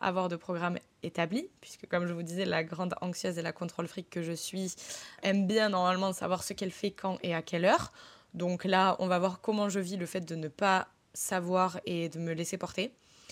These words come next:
Est-ce que j'ai fait tout ce que je voulais faire ? Ça, je sais d'avance que non, parce qu'évidemment, j'ai une liste longue comme le bras. En Indonésie, il y a vraiment mille trucs à faire. Ensuite, est-ce que j'ai eu peur ? Est-ce que j'ai été triste ?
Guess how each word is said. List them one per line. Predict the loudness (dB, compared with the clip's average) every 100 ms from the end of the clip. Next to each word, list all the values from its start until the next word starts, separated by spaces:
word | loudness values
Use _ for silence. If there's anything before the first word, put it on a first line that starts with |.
| -20 -20 _ _ _ _ _ _ 0
Est-ce | 0 2
que | 2
j'ai | 2
fait | 2
tout | -2 -4
ce | -6
que | -4
je |
voulais | -4 -4 -4
faire ? | 2 4 2 -4 _ _ _ _ _ _
Ça, | -8 -2
je | -2 -2
sais | -6
d'avance | -2 -2 -2 -6
que | -6
non, | -4 -4 -4
parce | -8
qu'évidemment, | -8 -6 -4 -4
j'ai | -6 -6
une | -8
liste | -8 -4
longue | -4 -2
comme | -2
le | -2
bras. | 0 -2 -4 -10 -4
En | 0
Indonésie, | 0 -2 -2 -4 -2 -2
il | 0
y |
a | 0
vraiment | 0 -2 -2
mille | -2 -4
trucs | -6 -4
à | -2
faire. | -2 2 2 2 0
Ensuite, | -4 -6 -2
est-ce | -2 -2
que | -4 -2
j'ai | -2 -4
eu | -4
peur ? | 2 2 0 -6
Est-ce | -8
que | -6
j'ai | -6 -6
été | -8 -12
triste ? | -10 -6 -6 -8 -12